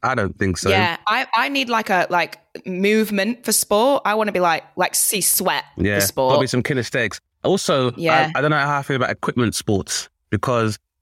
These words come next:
Speaker 1: I feel like
Speaker 2: Yeah.
Speaker 1: when it involves equipment, there's, like, a higher barrier to entry. So if you can't afford, say, like, a snooker cue or a paraglider or a curling <laughs> majig, then
Speaker 2: I mean,
Speaker 1: yeah.
Speaker 2: all sports have equipment, though.
Speaker 1: Yeah,
Speaker 2: W-,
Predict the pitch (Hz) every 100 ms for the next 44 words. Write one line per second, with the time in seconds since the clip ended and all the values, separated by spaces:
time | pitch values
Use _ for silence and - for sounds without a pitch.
0 | _ 107 - 147 139 156 160 156 123 127
1 | 131 123 139 127 120 - 110 101 98 101
2 | 107 104 110 104 107 - 117 110 - 113
3 | 113 107 - - 117 107 131 139 - _
4 | _ 120 107 151 135 139 117 110 - 131
5 | 107 - 120 107 104 - 98 - 120 110
6 | 95 113 110 107 104 - _ _ 110 110
7 | 104 101 101 _ _ - 101 - 127 113
8 | 101 110 107 98 104 104 107 _ _ _
9 | _ 107 110 104 101 101 - _ - -
10 | 123 127 120 110 110 101 110 92 107 98
11 | - - _ _ _ _ 117 117 113 427
12 | 494 453 466 _ _ _ 117 123 117 92
13 | 415 466 440 - 427 403 - 320 302 311
14 | - 214 185 160 151 147 160